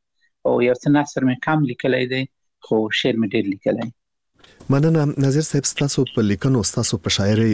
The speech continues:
Speaker 2: وړاندې په همدې مرکه کې نورې خبرې هم په تفصیل سره کوو.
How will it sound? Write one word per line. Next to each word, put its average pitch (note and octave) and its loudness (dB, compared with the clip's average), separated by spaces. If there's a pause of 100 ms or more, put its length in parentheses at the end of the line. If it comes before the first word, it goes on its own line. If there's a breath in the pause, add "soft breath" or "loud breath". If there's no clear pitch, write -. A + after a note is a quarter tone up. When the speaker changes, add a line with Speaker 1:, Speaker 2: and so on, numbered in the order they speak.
(120)
Speaker 2:
وړاندې G#2+ 0 (100)
په - -6
همدې G2 0
مرکه G#2+ -2
کې G#2 0 (460 loud breath)
نورې D3 2
خبرې A2+ 0
هم B2 0
په - -4
تفصیل - 0
سره G2+ 0
کوو. G2 0